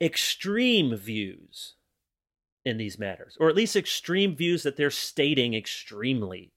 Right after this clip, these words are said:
explicitly. And now, now contrast that with most of the media input we're getting are going to be the, the mo-, the strongest, most strident voices, because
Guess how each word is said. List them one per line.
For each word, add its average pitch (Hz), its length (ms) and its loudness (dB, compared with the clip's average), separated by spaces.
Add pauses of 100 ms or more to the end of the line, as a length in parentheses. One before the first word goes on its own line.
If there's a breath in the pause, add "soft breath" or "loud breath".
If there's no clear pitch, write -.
(140)
explicitly. 92 680 -6 (1300)
And 147 160 -6 (640)
now, 156 240 2
now 156 100 2
contrast 240 600 2
that 120 260 2
with 113 540 -2 (680)
most 175 760 2
of 175 220 0
the 170 120 2
media 185 460 2
input 160 600 0
we're 135 240 2
getting 131 800 -2 (760)
are 190 200 6
going 202 320 2
to 220 120 2
be 139 540 0 (840)
the, 160 300 -4
the 143 140 0
mo-, 147 260 0
the 131 140 0
strongest, 185 1160 0
most 139 300 -2
strident 156 580 0
voices, 131 440 0
because 139 480 0